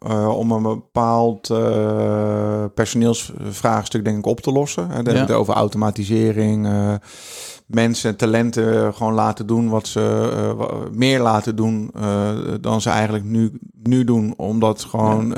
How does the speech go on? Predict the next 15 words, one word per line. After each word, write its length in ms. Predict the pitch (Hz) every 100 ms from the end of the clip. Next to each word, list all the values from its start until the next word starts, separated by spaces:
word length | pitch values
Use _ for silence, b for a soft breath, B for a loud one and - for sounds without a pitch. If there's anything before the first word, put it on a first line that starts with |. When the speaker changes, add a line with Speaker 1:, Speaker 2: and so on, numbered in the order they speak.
| -
Speaker 2:
Ja. 220 | 110 110
Speaker 1:
A 200 | 110 113
I 200 | 110 117
zo 140 | 110
meteen 360 | 107 104 107 107
heel 180 | 104 110
veel 140 | 110
werk 200 | 107 110
ook 120 | 110 110
uit 120 | 107
handen 300 | 98 120 131
kan 160 | 127
nemen. 320 | 127 127 131 175
Speaker 2:
Ja, 200 | 127 117 -
dat 140 | 131